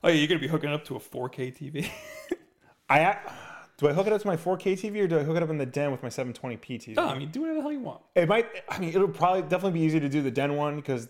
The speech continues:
Speaker 2: the other one I gotta hook it up to my switcher and all this other crap, so maybe I'll just do it upstairs. Figure it
Speaker 1: I mean,
Speaker 2: out.
Speaker 1: whatever's easiest to hook up, play, and then put away, 'cause you're not
Speaker 2: Yeah.
Speaker 1: gonna have it hooked up forever, you know?
Speaker 2: Right.
Speaker 1: Um,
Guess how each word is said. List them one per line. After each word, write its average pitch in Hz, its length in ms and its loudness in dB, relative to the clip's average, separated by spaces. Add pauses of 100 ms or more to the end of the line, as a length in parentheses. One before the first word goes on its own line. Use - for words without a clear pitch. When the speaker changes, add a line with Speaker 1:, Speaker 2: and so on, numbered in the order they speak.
Speaker 2:
the 127 100 -2
other 135 140 2
one 139 160 0
I 127 60 -2
gotta 123 260 2 (360)
hook 170 200 4
it 170 80 4
up 165 160 4
to 160 320 4
my 151 600 2 (100)
switcher 139 680 2
and 135 100 -2
all 139 160 0
this 131 140 -2
other 135 220 0
crap, 123 340 0
so 113 300 -2 (920)
maybe - 140 -12
I'll - 20 -8
just - 140 -14
do 85 100 -8
it - 60 -10
upstairs. - 560 -16 (880)
Figure 95 260 -4
it 131 60 -4
Speaker 1:
I 196 40 0
mean, 196 80 2
Speaker 2:
out. 185 40 4
Speaker 1:
whatever's 240 340 2
easiest 170 360 -2
to 151 80 -2
hook 156 240 2
up, 156 180 2
play, 143 240 2
and 135 80 -4
then 120 120 -8
put - 180 -4
away, 110 340 -6
'cause 139 80 -2
you're 127 100 6
not - 40 4
Speaker 2:
Yeah. 151 60 0
Speaker 1:
gonna 135 100 -2
have 123 260 -2
it 110 60 -10
hooked 113 240 -10
up 104 180 -10
forever, 101 380 -14 (200)
you - 80 -2
know? 120 60 6
Speaker 2:
Right. 87 220 0 (840)
Speaker 1:
Um, 104 540 -4